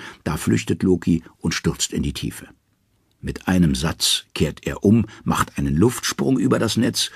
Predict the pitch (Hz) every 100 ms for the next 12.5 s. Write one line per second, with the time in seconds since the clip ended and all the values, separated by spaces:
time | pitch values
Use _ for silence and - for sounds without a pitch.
0 | - - _ 76 - - 107 - - -
1 | 82 - - 73 69 - - - - _
2 | _ _ _ _ _ _ - _ _ _
3 | _ _ _ 95 90 87 110 139 131 135
4 | 127 131 131 - 95 101 - 101 98 101
5 | - - - _ _ _ - - - _
6 | - 85 113 131 135 135 120 - - -
7 | 90 80 90 - - 90 85 82 78 85
8 | 65 - 127 - _ - 90 98 98 -
9 | 85 85 - 65 - - - - - -
10 | _ _ _ - - 76 90 95 - -
11 | 69 69 - - - 76 69 - 57 -
12 | - 62 - - -